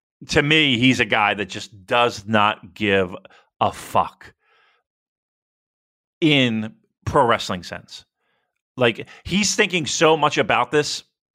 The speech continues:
making it feel like he doesn't give a fuck, that, that he's, he's probably more serious about this than anything else in his life. Like, it, it feels just like a guy who's going to have, uh, he's gonna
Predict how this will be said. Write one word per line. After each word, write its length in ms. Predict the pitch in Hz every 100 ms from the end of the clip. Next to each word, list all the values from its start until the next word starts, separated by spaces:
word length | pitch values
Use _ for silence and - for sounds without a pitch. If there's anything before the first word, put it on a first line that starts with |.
| -
making 400 | 135 127 143 131
it 160 | 131 -
feel 260 | - 139
like 220 | 131 127 123
he 100 | 135
doesn't 240 | 131 117
give 160 | 123 120
a 60 |
fuck, 320 | 110 135 135
that, 220 | 117 107 - _ _ _ _ _ 117 - - - - 160 - -
that 220 | 156 139
he's, 300 | 127 139 107 -
he's 280 | 131 131 135
probably 340 | - 147 143
more 180 | 123 131
serious 320 | 123 143 127
about 260 | 110 113 95 95
this 220 | 113 -
than 120 | 110
anything 240 | 104 101
else 160 | 98 95
in 60 | 98
his 120 | 90
life. 200 | 90 - _ - -
Like, 120 | 117
it, 160 | 123 -
it 160 | 139 113
feels 640 | - 160 147 135 123 - - _ _ _ _ _ -
just 460 | - 143 127 - - _ _ -
like 180 | 120 110
a 60 |
guy 360 | 104 107 110 101
who's 260 | 104 98
going 220 | - 110 101
to 60 |
have, 580 | 92 98 92 90 87 - _ _ _
uh, 60 | - -
he's 220 | 110 92
gonna 260 | 117 107